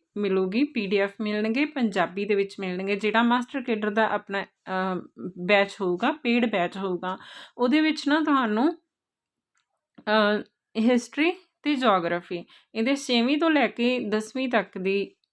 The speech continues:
ਸਾਰਾ, ਅ, ਕੰਟੈਂਟ ਪੰਜਾਬੀ ਦੇ ਵਿੱਚ ਮਿਲੂਗਾ।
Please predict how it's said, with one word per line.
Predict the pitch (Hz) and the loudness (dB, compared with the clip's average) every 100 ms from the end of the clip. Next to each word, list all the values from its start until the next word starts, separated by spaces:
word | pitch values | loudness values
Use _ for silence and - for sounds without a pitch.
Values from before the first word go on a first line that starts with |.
| 170 | -20
ਸਾਰਾ, | 190 208 190 202 220 | -4 2 4 4 2
ਅ, | - 175 185 | -2 -4 -4
ਕੰਟੈਂਟ | 202 190 185 180 190 196 | -4 -6 -4 -4 -4 -4
ਪੰਜਾਬੀ | 277 277 214 196 190 175 185 | -6 -4 -6 -4 -4 -4 -4
ਦੇ | 196 | -2
ਵਿੱਚ | 208 208 233 | -2 -2 -4
ਮਿਲੂਗਾ। | 214 214 220 294 | -2 0 0 0